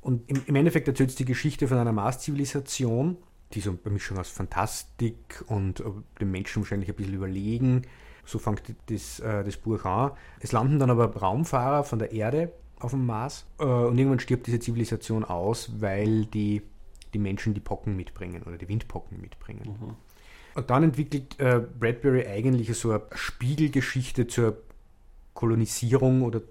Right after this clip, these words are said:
Speaker 1: zur Pioniergeschichte des amerikanischen Westens. Also es kommen Menschen, äh, auf den Mars und der Mars funktioniert wieder so als diese Frontier. Menschen siedeln sich an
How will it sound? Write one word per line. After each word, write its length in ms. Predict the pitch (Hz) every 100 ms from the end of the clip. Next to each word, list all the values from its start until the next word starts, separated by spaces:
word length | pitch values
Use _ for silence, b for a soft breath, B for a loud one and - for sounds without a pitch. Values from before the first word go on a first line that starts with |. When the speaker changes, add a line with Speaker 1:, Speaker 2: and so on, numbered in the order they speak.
| - - -
Speaker 1:
zur 140 | 107
Pioniergeschichte 760 | - 113 110 113 - 113 - 104 - - -
des 80 | 98
amerikanischen 560 | 101 101 92 92 - 92
Westens. 500 | - - 104 95 -
Also 240 | 98 104 - B B B B
es 100 | -
kommen 300 | 117 113 117 -
Menschen, 580 | 120 123 131 123 123 127 -
äh, 40 |
auf 240 | 120 113
den 100 | 113 107
Mars 260 | 92 110
und 100 | 107
der 80 | 110
Mars 200 | 95 104
funktioniert 600 | - 107 - 110 107 104 135 120
wieder 200 | 117 117
so 100 | 107
als 100 | -
diese 300 | 104 104 95 -
Frontier. 720 | - 107 104 - 110 117 120 B B B B
Menschen 320 | 107 104 -
siedeln 300 | - 107 104
sich 200 | - 101
an 300 | 107 113 113